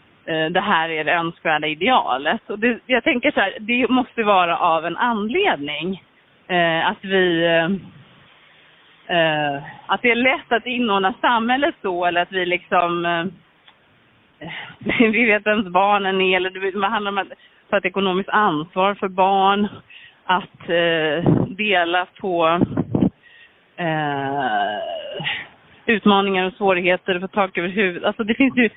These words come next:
om man tänker lite konkret och krasst historiskt, det finns ju många praktiska aspekter av att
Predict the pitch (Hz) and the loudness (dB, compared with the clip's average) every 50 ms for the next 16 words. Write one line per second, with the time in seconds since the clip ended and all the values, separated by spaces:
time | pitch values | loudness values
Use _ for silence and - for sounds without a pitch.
0 | - - - - _ - - - _ _ _ - 196 214 220 226 208 - 226 196 | -14 -20 -20 -20 _ -18 -18 -18 _ _ _ 0 2 4 4 4 2 0 -2 -2
1 | 180 214 196 - 160 170 - - - 139 180 170 170 165 196 185 185 - 208 185 | -2 -4 -2 -2 -2 -4 -4 -6 -10 -10 -10 -8 -4 0 0 0 2 2 0 0
2 | 180 - 175 - - 185 - - - - 175 - - 185 160 156 - - 214 185 | 0 0 -2 -4 -2 -2 -4 -4 -6 -14 -12 -8 -4 -4 -4 -4 0 0 0 0
3 | - 185 180 175 170 165 170 170 - _ _ _ _ _ _ _ _ - 240 233 | 2 4 4 4 4 2 -2 -4 -8 _ _ _ _ _ _ _ _ -4 -4 -4
4 | 247 - - 208 - - 156 151 - - 143 147 - - 160 143 123 117 117 123 | -4 -4 -6 -6 -2 -2 -4 -2 0 -2 -2 -2 -2 -4 -2 0 0 0 2 0
5 | 135 131 - | -2 -2 -4